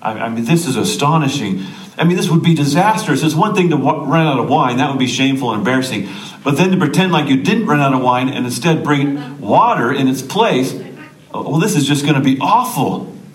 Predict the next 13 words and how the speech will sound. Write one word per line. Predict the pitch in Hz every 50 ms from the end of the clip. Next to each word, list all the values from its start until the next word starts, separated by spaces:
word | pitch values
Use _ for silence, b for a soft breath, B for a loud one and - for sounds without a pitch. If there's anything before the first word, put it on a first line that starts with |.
| - - _ -
I, | - 120 - 123
I | 135
mean, | 151 156 160
this | - - - 156
would | 151 143 -
be | 147 151 143 139 139 139
so | - - 170 185 - 180 - 160 B B B B B B B B B - -
embarrassing, | 147 - 139 143 143 143 135 131 - - 107 90 87 85 90 - -
outrageous. | 131 143 143 135 135 151 143 143 131 - - 98 - - - - - - - - - - _ - - - _ _ _ _ _ _ _ _ _ _ _ _ _ - - - _ _ _ _ _ _ _ _ _ _ _ _ _ _ _ _ _ _ _ _ _
Nevertheless, | - - 113 127 127 120 131 143 139 139 139 -
the | - 120 120
servants | 120 - 127 127 131 131 -
obeyed, | 135 131 160 185 185 - - - - - - -